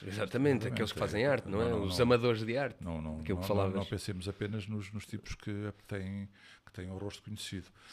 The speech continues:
Speaker 1: Sim, sim.
Speaker 2: Eh, mas aqui no Porto não, ainda não se conseguiu tão pouco,
Speaker 1: Sim,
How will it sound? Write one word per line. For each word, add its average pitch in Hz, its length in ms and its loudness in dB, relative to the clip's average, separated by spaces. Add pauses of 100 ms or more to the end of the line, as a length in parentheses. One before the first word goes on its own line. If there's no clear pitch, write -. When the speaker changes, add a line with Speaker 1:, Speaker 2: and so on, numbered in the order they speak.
Speaker 1:
Sim, 110 120 -12
sim. - 120 -12
Speaker 2:
Eh, 87 240 0
mas 90 160 -8
aqui 95 140 -8
no 95 100 -6
Porto 113 320 -8
não, 113 260 -4
ainda 110 180 -8
não 113 180 -6
se - 100 -14
conseguiu 117 480 -8
tão 123 180 -10
pouco, 120 640 -10
Speaker 1:
Sim, - 640 -20